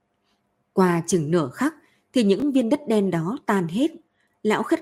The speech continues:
cái kia buông lỏng tay. Ông ta thoạt nhìn cũng vô cùng mệt mỏi, há to miệng mà thở hổn hển, ngực lõm xuống một cái lỗ, run rẩy,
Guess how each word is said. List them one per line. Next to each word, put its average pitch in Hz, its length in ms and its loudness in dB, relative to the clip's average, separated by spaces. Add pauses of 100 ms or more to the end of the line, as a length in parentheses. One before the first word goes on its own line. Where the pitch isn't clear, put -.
cái 196 240 -2
kia 220 300 0
buông 208 200 2
lỏng 160 260 -2
tay. 185 340 2 (500)
Ông 277 200 -2
ta 262 160 0
thoạt 190 220 -6
nhìn 170 320 0
cũng 220 160 2
vô 220 160 0
cùng 170 300 4
mệt 170 200 2
mỏi, 165 280 0 (340)
há 175 340 -4
to 214 140 0
miệng 185 420 -2
mà 170 160 0
thở 170 220 0
hổn 165 200 -2
hển, 143 320 -2 (440)
ngực 196 200 4
lõm 170 220 -4
xuống 196 420 0
một 214 180 2
cái 190 140 0
lỗ, 208 300 0 (240)
run 202 300 0
rẩy, 160 380 -2